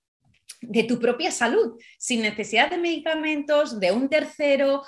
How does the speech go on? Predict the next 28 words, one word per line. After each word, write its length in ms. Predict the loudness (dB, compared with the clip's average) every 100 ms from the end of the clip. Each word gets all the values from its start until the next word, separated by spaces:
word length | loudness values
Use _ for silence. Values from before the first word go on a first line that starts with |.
| -14 -4
porque 240 | -2 0
esto 220 | 0 0
no 100 | -2
es 120 | -2
que 100 | -4 -6
tú 320 | -4 -6 -2
tengas 340 | 0 0 -2
que 100 | -4
ir 120 | 0
a 40 | 0
algún 260 | 0 -2
sitio 500 | -4 -4 -4 -2 -4 -6
y 140 | -6
que 200 | -2 0
otro 360 | 0 -2 -4 -4
te 80 | -4
lo 100 | 0
tenga 200 | -2 -2
que 80 | -4
hacer, 320 | -2 -2 -2
que 100 | -4
un 140 | -2
terapeuta 600 | 0 0 0 -4 -2 -4
tenga 280 | -4 -4 -2
que 80 | -2
hacértelo 420 | -2 -6 -2 -4
a 120 | -2
ti. 300 | -2 -2 -8